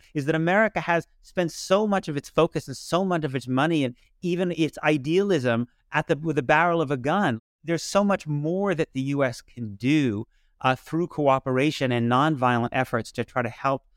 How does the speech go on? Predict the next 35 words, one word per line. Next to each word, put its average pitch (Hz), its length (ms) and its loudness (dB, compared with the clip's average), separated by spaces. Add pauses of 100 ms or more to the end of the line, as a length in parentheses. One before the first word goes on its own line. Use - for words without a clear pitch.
(240)
the 120 160 0
world. 127 420 4
We 127 120 -2
should 143 140 -6
be 147 80 -6
channeling 165 480 0
our 120 180 2
idealistic 131 720 0
streak 123 380 -6 (360)
in 135 120 0
that 160 200 2
direction. 135 420 0
And, 151 120 0
you 180 40 0
know, 196 120 0
it's 170 100 -6
funny, 202 280 0
people 196 300 -6
talk 202 200 0
about 165 160 -2
the 151 100 0
Iraq 143 320 0
syndrome, 135 300 -2
but 131 140 0
what 147 120 0
I 196 140 4
see 226 200 -4
in 175 120 -2
Washington 156 480 -2
today 131 360 2
is 120 140 -2
not 131 240 2
an 139 80 0
Iraq 107 340 0
syndrome. 85 360 -12